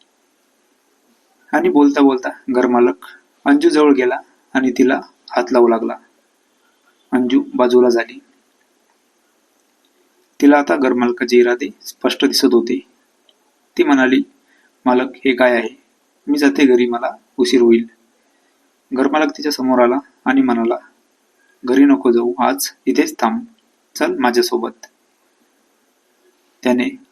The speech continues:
अंजूचा हात धरला आणि तिला, अंजू म्हणाली, "हे काय करता मालक? सोडा मला, मला उशीर होत आहे घरी जायला." पण तो काही तिला घरी जाऊ देत नव्हता. आणि अं-,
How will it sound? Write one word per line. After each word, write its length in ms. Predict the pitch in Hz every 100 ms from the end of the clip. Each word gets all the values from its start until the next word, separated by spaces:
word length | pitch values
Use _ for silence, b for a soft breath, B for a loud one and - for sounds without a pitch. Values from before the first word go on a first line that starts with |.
| -
अंजूचा 360 | 123 120 123 123
हात 140 | 123 123
धरला 260 | 120 113 117 _ _ _ -
आणि 200 | 127 123 120
तिला, 220 | 120 139 - _ _ _ _ _ _ _ _ _ _ _ _ _ _ _ -
अंजू 220 | 147 151
म्हणाली, 360 | 147 131 123 139 -
"हे 160 | - 143
काय 200 | 156 143
करता 240 | 123 120
मालक? 300 | 117 113 117 - _ _ _
सोडा 260 | - 135 135
मला, 220 | 127 117 117 _ _ b b b -
मला 200 | 147 165
उशीर 280 | 139 147 131
होत 140 | 123 120
आहे 200 | 110 120 _ _ -
घरी 200 | 117 120
जायला." 340 | 117 107 107 - _ _ _ _ _ _ _ _ _ _
पण 140 | 170 147
तो 80 | 160
काही 180 | 156 143
तिला 220 | 131 147 -
घरी 340 | 131 135 - - 120
जाऊ 160 | 117
देत 120 | 117
नव्हता. 340 | 120 113 117 - - _ _ _ _ _
आणि 220 | - 139 139
अं-, 180 | 123